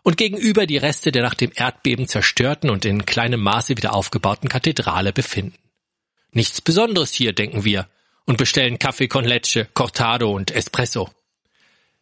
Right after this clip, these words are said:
Während die schwarzen Lebensspender gebraut werden, steigen wir die Treppe hinauf.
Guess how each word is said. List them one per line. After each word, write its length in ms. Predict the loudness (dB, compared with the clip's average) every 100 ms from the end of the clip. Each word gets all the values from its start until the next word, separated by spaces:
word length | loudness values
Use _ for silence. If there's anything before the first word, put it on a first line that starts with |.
| _ 0
Während 520 | 2 2 0 -2 0
die 160 | 2
schwarzen 520 | 2 2 2 0 -2 2
Lebensspender 720 | 2 0 -2 0 0 2 2
gebraut 640 | 0 -4 -2 0 0 0
werden, 340 | 0 0 -2 -2
steigen 460 | 0 2 0 0
wir 100 | 0
die 120 | 0 0
Treppe 280 | -2 0
hinauf. 460 | 0 0 -2 -4